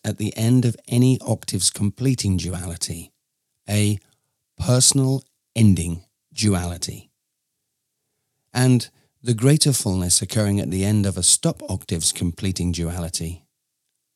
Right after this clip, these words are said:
a big ending duality. Thus, we have two kinds of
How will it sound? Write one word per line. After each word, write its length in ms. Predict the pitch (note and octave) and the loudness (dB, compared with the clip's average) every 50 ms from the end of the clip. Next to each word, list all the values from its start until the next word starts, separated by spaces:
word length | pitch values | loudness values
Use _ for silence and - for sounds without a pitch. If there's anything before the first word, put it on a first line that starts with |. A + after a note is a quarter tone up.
| _ _ _ _ | _ _ _ _
a 100 | A2 A2 | -6 -6
big 560 | G2+ F#2 F#2+ - _ B2+ A#2 G2+ F2+ - - _ _ _ _ _ | -6 -6 -12 -6 _ 0 0 0 0 -6 -14 _ _ _ _ _
ending 460 | F#2+ G2 F#2 E2 F2+ E2+ F2 - - _ _ _ _ _ _ _ | -2 -2 0 -2 -2 -6 -10 -12 -14 _ _ _ _ _ _ _
duality. 680 | - - G2+ F2+ D#2+ E2+ F2+ F2+ - - - - - _ _ _ _ _ _ _ _ _ _ _ _ _ _ _ _ _ _ _ _ _ _ _ _ _ _ _ _ _ _ _ _ _ _ _ _ _ _ _ _ | -4 -2 -2 -2 -2 -4 -6 -8 -8 -10 -10 -10 -14 _ _ _ _ _ _ _ _ _ _ _ _ _ _ _ _ _ _ _ _ _ _ _ _ _ _ _ _ _ _ _ _ _ _ _ _ _ _ _ _
Thus, 580 | - G#2+ G2 G2+ F#2+ A2+ B2 - - - - - _ _ _ _ _ _ _ _ _ _ _ _ _ _ _ _ _ _ _ | -16 -8 -4 -2 -2 0 0 -2 -4 -4 -6 -10 _ _ _ _ _ _ _ _ _ _ _ _ _ _ _ _ _ _ _
we 180 | B2+ B2+ A#2 | -2 0 2
have 200 | A2+ B2 A#2 - | 2 0 -2 -2
two 240 | - - C#3+ C#3+ D3 | -2 2 2 2 2
kinds 400 | - - C3 A#2+ G2 F#2+ F2 F2 | 2 0 0 0 0 0 0 0
of 120 | F#2+ D2+ | -2 -4